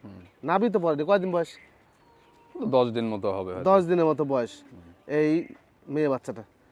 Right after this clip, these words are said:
Speaker 2: আর মায়ের দাঁত কেমন অবস্থা ভাই?
Speaker 1: চার দাঁত।
Speaker 2: চার দাঁত। গায়ে নোংরা করে ফেলছে না ভাই?
Speaker 1: ভাই, ধোয়ানো টোয়ানো হয়নি তো।
Speaker 2: ধোয়ানো হয়নি, এই দেখুন, এই যে। ওলান টোলান সব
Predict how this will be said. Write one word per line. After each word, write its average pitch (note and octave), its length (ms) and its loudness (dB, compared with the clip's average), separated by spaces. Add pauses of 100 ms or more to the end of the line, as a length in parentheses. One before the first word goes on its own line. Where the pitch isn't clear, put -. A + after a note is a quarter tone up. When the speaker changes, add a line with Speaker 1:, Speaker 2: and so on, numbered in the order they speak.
(160)
Speaker 2:
আর C#3 120 -4
মায়ের E3+ 280 4
দাঁত F3+ 220 4
কেমন F3+ 240 2
অবস্থা F3 180 0
ভাই? G3 100 0 (280)
Speaker 1:
চার C#3 180 2
দাঁত। F#2 160 -6 (200)
Speaker 2:
চার F3+ 160 4
দাঁত। D3 100 -2
গায়ে G#3 280 8
নোংরা A3 260 4
করে G3 160 2
ফেলছে D3 220 -2
না D#3+ 80 0
ভাই? A#3+ 140 2 (480)
Speaker 1:
ভাই, G#3 80 -6
ধোয়ানো B2 460 0
টোয়ানো C#3+ 340 -6
হয়নি D3 280 -8
তো। - 60 -8
Speaker 2:
ধোয়ানো D3+ 340 0
হয়নি, D3+ 260 0
এই D3+ 100 0
দেখুন, A#2+ 260 -4
এই A#2 80 -8
যে। G#2 80 -10 (360)
ওলান G3 240 4
টোলান G#3 180 2
সব G#3 200 2